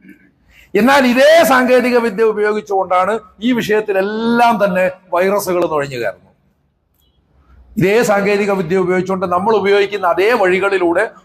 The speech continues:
ഫ്രോഡുകൾ നുഴഞ്ഞു കയറും. അപ്പോൾ ഇങ്ങനെയുള്ള സാധ്യതകൾ എല്ലാത്തിനും ഉണ്ട് എന്നുള്ളതാണ്. എന്തായാലും ഇയാളുടെ മുമ്പിൽ ഒരു കമ്പ്യൂട്ടർ ഉണ്ട്, കമ്പ്യൂട്ടറാണ് ദൈവം. അങ്ങനെ ഇരിക്കുമ്പോൾ പിന്നെ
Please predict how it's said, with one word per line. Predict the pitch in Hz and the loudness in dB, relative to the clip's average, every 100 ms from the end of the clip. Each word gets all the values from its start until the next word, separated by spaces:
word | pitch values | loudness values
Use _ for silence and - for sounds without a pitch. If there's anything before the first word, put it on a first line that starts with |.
| - | -12
ഫ്രോഡുകൾ | - 208 240 262 254 240 214 | -4 2 4 4 2 0 -2
നുഴഞ്ഞു | 180 156 147 | -2 -4 -6
കയറും. | 120 101 - _ _ _ _ _ _ _ _ _ _ _ _ - | -8 -10 -16 _ _ _ _ _ _ _ _ _ _ _ _ -4
അപ്പോൾ | 190 262 | 0 2
ഇങ്ങനെയുള്ള | 254 320 320 | 2 2 0
സാധ്യതകൾ | - 214 233 190 247 240 233 | 0 0 0 0 -2 0 0
എല്ലാത്തിനും | 208 208 202 202 185 | 0 0 -2 -4 -6
ഉണ്ട് | 175 | -4
എന്നുള്ളതാണ്. | 175 156 135 104 - _ _ _ _ _ _ _ _ _ _ - | -6 -6 -8 -10 -16 _ _ _ _ _ _ _ _ _ _ -2
എന്തായാലും | 214 277 277 269 240 | 0 4 4 2 2
ഇയാളുടെ | 240 277 302 | 0 2 2
മുമ്പിൽ | 285 254 240 | 2 0 -2
ഒരു | 226 | -2
കമ്പ്യൂട്ടർ | 202 196 208 202 | -2 0 -2 -2
ഉണ്ട്, | 180 180 | -6 -4
കമ്പ്യൂട്ടറാണ് | 170 175 202 175 170 160 | -6 -4 -4 0 -2 -2
ദൈവം. | 131 113 - _ _ _ _ _ _ _ _ _ _ _ _ _ | -6 -12 -16 _ _ _ _ _ _ _ _ _ _ _ _ _
അങ്ങനെ | 151 202 233 | -2 0 2
ഇരിക്കുമ്പോൾ | 220 226 233 220 180 175 - - - _ _ _ _ _ _ _ _ | 0 0 0 2 0 -2 -10 -18 -20 _ _ _ _ _ _ _ _
പിന്നെ | 180 185 185 | 0 2 2